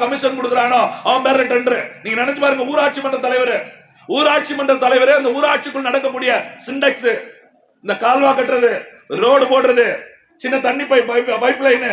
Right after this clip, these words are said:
நூறு ரூபா வேலை, வீடு வழங்குறது, இவ கழிவறை கட்டுறது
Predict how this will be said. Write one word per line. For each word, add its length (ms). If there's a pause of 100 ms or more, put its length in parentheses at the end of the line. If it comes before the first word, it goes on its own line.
(420)
நூறு 220
ரூபா 100 (100)
வேலை, 180 (360)
வீடு 260
வழங்குறது, 400 (300)
இவ 160 (100)
கழிவறை 380
கட்டுறது 300